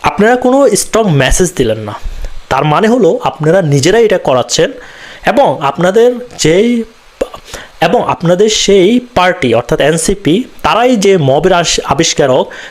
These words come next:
বুলডোজারের আবিষ্কারক, তাদের নেতাদের কি হবে একবার চিন্তা করেন বাংলাদেশে। বাংলাদেশের রাজনীতি তো এখানেই শেষ না, বাংলাদেশ তো এখনই শেষ না,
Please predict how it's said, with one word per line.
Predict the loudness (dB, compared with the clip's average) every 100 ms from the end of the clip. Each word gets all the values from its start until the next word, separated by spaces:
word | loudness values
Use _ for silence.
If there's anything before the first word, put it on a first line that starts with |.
| -2
বুলডোজারের | 2 2 2 2 2 2
আবিষ্কারক, | 2 0 0 0 2 -2 -6 -18 -20 -20 -20 -20 -20 -20 -8
তাদের | -4 0 0 2
নেতাদের | 2 2 0
কি | -2 -2
হবে | 0 0
একবার | 0 -2
চিন্তা | -2 -2 0
করেন | 0 -2 -4 -10 -16 -14 -12 -14 -12 -4
বাংলাদেশে। | -2 0 -2 0 -2 -4 -10 -20 -20 -20 -20 -20 -20 -20 -20 -6
বাংলাদেশের | -2 0 0 0 0
রাজনীতি | 0 0 -2 0
তো | 0
এখানেই | 2 2 0
শেষ | 0 -2 0
না, | -2 -4 -8 -20 -20 -20 -14 -6
বাংলাদেশ | -2 0 0 0
তো | 0 0
এখনই | 0 -2 0 0
শেষ | 2 0 0
না, | -2 -4